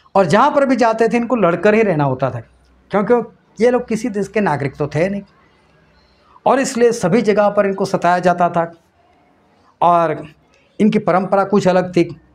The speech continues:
और यहूदी लोग वो तो यही मानते हैं कि जो दूसरे लोग हैं उसके साथ तो मिलना ही नहीं है, इसलिए उनका दूसरे के साथ मिलना जुलना कम रहता था, इसलिए लोग इनसे परेशान रहते थे और इसलिए लोग इनके साथ ऐसा बुरा व्यवहार करते थे।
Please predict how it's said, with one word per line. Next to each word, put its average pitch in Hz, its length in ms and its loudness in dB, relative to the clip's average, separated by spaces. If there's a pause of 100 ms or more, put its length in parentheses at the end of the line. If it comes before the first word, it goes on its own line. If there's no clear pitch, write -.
(580)
और 185 160 2
यहूदी 208 480 2
लोग 202 320 2 (580)
वो 180 60 -4
तो 196 100 0
यही 180 200 4
मानते 185 380 2
हैं 185 140 0
कि 190 180 0
जो 165 380 0 (160)
दूसरे 156 300 0
लोग 175 220 0
हैं 160 180 0 (120)
उसके 170 200 -6
साथ 160 120 0
तो 160 140 -4
मिलना 143 300 0
ही 165 120 -4
नहीं 160 180 -8
है, 143 60 -8 (1080)
इसलिए 247 280 2
उनका 247 220 2
दूसरे 202 280 -4
के 202 80 -2
साथ 208 220 -2
मिलना 190 240 2
जुलना 190 240 0
कम 160 240 -2
रहता 180 240 0
था, 175 180 -2 (920)
इसलिए 247 340 4
लोग 220 360 2
इनसे 196 220 -2
परेशान 160 460 -2
रहते 185 240 0
थे 175 160 -2 (760)
और 233 120 4
इसलिए 220 300 2
लोग 208 340 2 (540)
इनके 196 200 2
साथ 196 180 0
ऐसा 185 220 0
बुरा 170 240 0
व्यवहार 175 340 0
करते 170 340 -6
थे। 151 40 -18